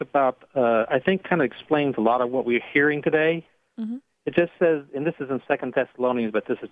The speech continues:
Speaker 1: ten and eleven. It says, "They perish because they refuse to love the truth and so be saved.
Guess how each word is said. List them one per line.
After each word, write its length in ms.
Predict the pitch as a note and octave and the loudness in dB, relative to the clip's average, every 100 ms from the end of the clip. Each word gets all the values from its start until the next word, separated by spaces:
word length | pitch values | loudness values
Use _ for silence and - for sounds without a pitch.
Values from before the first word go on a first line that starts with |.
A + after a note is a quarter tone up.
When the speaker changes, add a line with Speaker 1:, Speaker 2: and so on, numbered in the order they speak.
| - | -2
Speaker 1:
ten 100 | A#2 | 0
and 100 | A2 | 2
eleven. 280 | A#2 G#2+ | 2 0
It 60 | G#2+ | -4
says, 100 | A#2+ G#2+ | -4 -2
"They 100 | C3+ | -2
perish 440 | - - F#3 E3 - | -2 -2 0 0 -6
because 320 | C3+ D#3 C3+ | -8 -6 -2
they 120 | B2+ | -2
refuse 440 | A#2 - - D#3+ D#3 | -2 -4 0 0 0
to 80 | C3 | 0
love 260 | C3 C#3 | 2 2
the 80 | A#2 | -2
truth 360 | - - C3+ A#2+ | -8 0 0 0
and 100 | A2 - | -4 0
so 140 | B2 | 0
be 160 | G#2+ G2+ - | 0 -8 -2
saved. 340 | C3 G#2+ G2+ | 2 2 -2